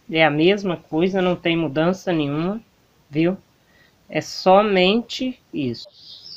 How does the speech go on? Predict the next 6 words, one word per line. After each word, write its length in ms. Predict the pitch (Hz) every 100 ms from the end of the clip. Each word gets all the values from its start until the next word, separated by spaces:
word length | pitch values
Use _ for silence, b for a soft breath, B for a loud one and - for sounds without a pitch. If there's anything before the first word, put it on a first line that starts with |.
| - - - - - - - - _ _ _ - - _ - _ _ _ _ _ _ _ _ _ _ _ _ _ _ _ _ -
Aqui, 600 | 170 - - 180 196 214 - _ _ _ _ _ _
nós, 260 | 160 156 147
nós 460 | 151 160 170 156
já 100 | 139
estamos 440 | 143 - 147 143 -
terminando. 680 | - 135 135 131 131 123